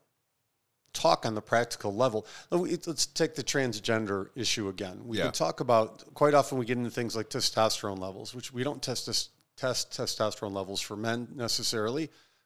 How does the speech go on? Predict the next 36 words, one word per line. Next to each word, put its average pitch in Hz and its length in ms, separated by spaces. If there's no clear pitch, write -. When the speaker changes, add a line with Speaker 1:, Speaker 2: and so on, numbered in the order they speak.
Speaker 1:
We - 80
might 104 140
test - 240
them 104 100
for 98 100
steroids 110 540
and 101 80
other 95 160
performance-enhancing 101 880
drugs, 135 320
but 131 240
women 175 280
now 104 180
are 101 80
held 110 160
to 101 80
this 95 160
standard 110 420
where 101 100
we 123 120
even 147 220
have 120 200
biological 123 640
women 110 420
getting 123 580
penalized 110 540
for 117 120
naturally 120 460
having 107 220
too 113 120
much 107 240
testosterone, - 640
which 127 140
is 113 80
bizarre. 104 460
Speaker 2:
Yep. 98 220